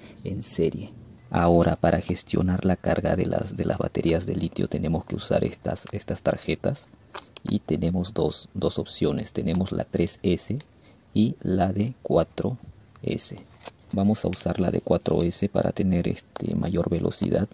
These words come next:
en el, en el trabajo del atornillador, ya que las baterías de litio siempre tienen una caída de, una caída de voltaje. Es por ese motivo que vamos a usar la de cuatro S. Esta nos da la,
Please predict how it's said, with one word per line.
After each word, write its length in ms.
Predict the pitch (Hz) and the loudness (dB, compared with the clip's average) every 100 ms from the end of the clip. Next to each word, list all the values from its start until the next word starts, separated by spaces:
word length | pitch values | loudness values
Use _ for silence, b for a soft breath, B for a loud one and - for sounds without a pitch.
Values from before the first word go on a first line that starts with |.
| - - - - - - _ - - _ - | -10 -20 -20 -20 -20 -20 _ -20 -20 _ -2
en 160 | 92 | 0
el, 560 | 92 50 - - - - | 0 0 -2 -4 -8 -8
en 180 | - - | -6 -4
el 80 | 50 | -4
trabajo 520 | - 90 87 - 90 | -2 2 2 2 0
del 120 | 90 | 0
atornillador, 680 | 87 - - 92 - 87 127 - B B B | -2 -2 -2 0 0 0 -2 -8 B B B
ya 120 | - | -6
que 160 | - 92 | -2 -2
las 100 | 87 | 0
baterías 460 | - - 92 82 | 0 2 2 2
de 100 | - | 0
litio 320 | - 95 - - | -2 -2 -2 -2
siempre 300 | 92 - - | -2 -2 -2
tienen 320 | - 101 107 B B B | 0 0 -2 B B B
una 260 | 92 95 98 | -2 -2 -2
caída 540 | - - 92 95 92 | -2 0 2 2 2
de, 240 | 95 120 - - - - | 2 -2 -6 -20 -10 -2
una 180 | 92 | -2
caída 380 | - 92 90 90 | 0 -2 0 0
de 80 | 92 | 0
voltaje. 560 | 85 87 - - - - - - B B B | -2 -2 -2 -2 -6 -20 -20 -20 B B B
Es 140 | 98 - | -6 -4
por 180 | - 95 | -2 -2
ese 160 | - | 0
motivo 420 | 98 98 - 101 | -2 -2 -2 -2
que 140 | 101 95 | 0 0
vamos 300 | 85 92 - | 2 0 -2
a 20 | |
usar 340 | - - 90 | -2 0 0
la 180 | 95 - | 0 -2
de 180 | 101 107 - B B B | -2 -4 -8 B B B
cuatro 500 | - - - - - - | 0 0 0 -2 -2 -2
S. 420 | - - - 110 B B B | -4 -4 -10 -12 B B B
Esta 280 | - - 95 | -8 -4 -2
nos 260 | 92 95 | -4 -4
da 120 | - 95 | -4 -4
la, 320 | 95 92 | -4 -6